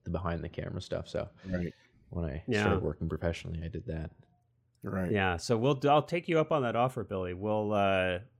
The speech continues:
Speaker 3: we'll, uh, we'll have to do it. We'll have to
Speaker 2: Yeah,
Speaker 3: chat again,
Speaker 2: it'd
Speaker 3: and
Speaker 2: be
Speaker 3: we
Speaker 2: fun.
Speaker 3: can cover some of that other stuff. Yeah.
Speaker 2: So
Speaker 1: Mm-hmm.
Speaker 2: what is, Werner Herzog,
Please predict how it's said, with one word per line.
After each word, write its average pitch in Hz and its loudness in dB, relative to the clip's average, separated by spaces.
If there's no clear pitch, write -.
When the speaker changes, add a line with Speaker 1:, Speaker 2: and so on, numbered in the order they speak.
Speaker 3:
we'll, 110 0
uh, 101 4
we'll 107 -2
have 117 0
to 101 -8
do 107 -2
it. 101 -2
We'll 107 -4
have 110 0
to 101 -8
Speaker 2:
Yeah, 190 6
Speaker 3:
chat 202 0
again, 101 -4
Speaker 2:
it'd 95 -2
Speaker 3:
and 92 -2
Speaker 2:
be 92 0
Speaker 3:
we 98 0
Speaker 2:
fun. 98 0
Speaker 3:
can - -14
cover 104 0
some 104 -4
of 98 -2
that 95 -2
other 98 -2
stuff. 98 -2
Yeah. 98 0
Speaker 2:
So 120 10
Speaker 1:
Mm-hmm. 147 12
Speaker 2:
what 180 10
is, 127 8
Werner 123 8
Herzog, 131 6